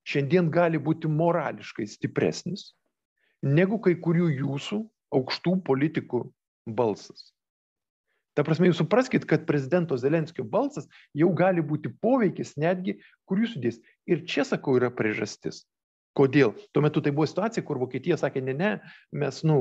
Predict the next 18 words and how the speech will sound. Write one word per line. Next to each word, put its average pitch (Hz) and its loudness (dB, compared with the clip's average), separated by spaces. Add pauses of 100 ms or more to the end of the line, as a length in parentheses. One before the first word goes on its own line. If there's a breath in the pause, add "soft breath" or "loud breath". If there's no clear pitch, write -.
dar 117 2
žiūri, 175 0
kaip - -4
čia 117 -4
teikti, 170 -4
neteikti 120 -2
tą 127 0
ginkluotę", 131 -2
ten 123 -4 (320 loud breath)
pateikė 127 -2
keletą 127 0
tokių 113 -6
sovietinio 135 0
tipo, - -4
reiškiasi, - -8 (500)
ginkluotės 190 2
ir - -2
panašiai. - 2